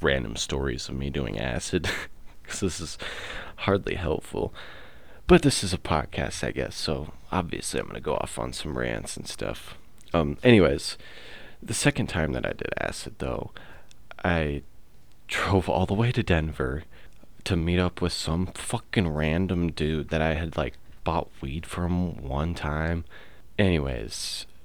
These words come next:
I got the acid. I drove all the way back. I had to, like, make up an excuse that I was going to hang out with some <laughs> friends when really I was just going to get drugs, which was a little sad, actually.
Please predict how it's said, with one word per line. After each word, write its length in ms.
I 100
got 260
the 140
acid. 680
I 160
drove 380
all 180
the 60
way 180
back. 360
I 60
had 120
to, 80
like, 200
make 280
up 120
an 120
excuse 800
that 120
I 60
was 140
going 220
to 80
hang 240
out 140
with 100
some 180
<laughs> 160
friends 540
when 140
really 260
I 40
was 100
just 180
going 200
to 60
get 180
drugs, 500
which 180
was 280
a 60
little 200
sad, 440
actually. 640